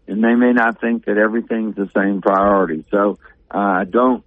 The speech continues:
I don't envision an all or none, uh, kind of a proposition, but to break it up into subject matter areas, there may be a couple of big,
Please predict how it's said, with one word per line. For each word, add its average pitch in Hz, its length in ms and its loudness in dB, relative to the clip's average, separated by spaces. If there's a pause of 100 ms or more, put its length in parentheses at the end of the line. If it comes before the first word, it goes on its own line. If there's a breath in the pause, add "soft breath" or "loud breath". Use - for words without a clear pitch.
I 101 120 -4
don't 123 340 0
envision 107 480 -2
an 95 180 -6
all 120 320 2
or 104 120 -2
none, 117 480 0 (560)
uh, 90 380 -6 (100)
kind 113 240 0
of 92 80 -4
a 87 80 -6
proposition, 107 920 -2
but 92 240 -2 (340 soft breath)
to 107 120 0
break 117 320 0
it 113 100 0
up 110 200 0
into 98 320 -8
subject 98 320 -4
matter 101 340 -2
areas, 101 540 0
there 117 160 0
may 117 220 -2
be 101 180 -8
a 90 40 -10
couple 110 380 -6
of - 120 -10
big, 107 280 -2